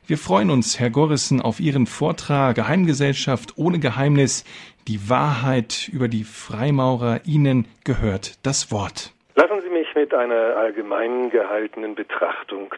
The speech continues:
Speaker 2: zur Freimaurerei beginnen. In Deutschland gibt es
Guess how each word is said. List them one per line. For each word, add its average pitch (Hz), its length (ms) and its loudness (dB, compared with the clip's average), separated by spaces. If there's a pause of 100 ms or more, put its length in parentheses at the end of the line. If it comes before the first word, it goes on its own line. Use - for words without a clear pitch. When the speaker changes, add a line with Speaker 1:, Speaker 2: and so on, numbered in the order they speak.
Speaker 2:
zur 98 120 -4
Freimaurerei 117 760 0
beginnen. 123 600 -4 (880)
In 113 320 -6
Deutschland 147 720 0
gibt 135 320 -10
es 120 160 -2